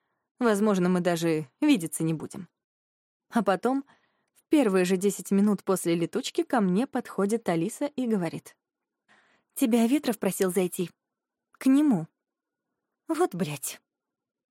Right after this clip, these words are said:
«Зачем это?» Она пожимает плечами. «Софья Ашотна просила передать».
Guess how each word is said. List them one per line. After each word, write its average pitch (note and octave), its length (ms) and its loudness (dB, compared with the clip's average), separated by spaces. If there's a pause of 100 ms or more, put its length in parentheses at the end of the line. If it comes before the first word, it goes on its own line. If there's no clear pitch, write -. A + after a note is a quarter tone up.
(160)
«Зачем A3 500 0
это?» E3 240 -6 (720)
Она G3 260 2
пожимает G3+ 440 0
плечами. D#3+ 460 -10 (920)
«Софья G3 360 -2
Ашотна C#4+ 360 -2
просила A3+ 360 -2
передать». F3 480 -6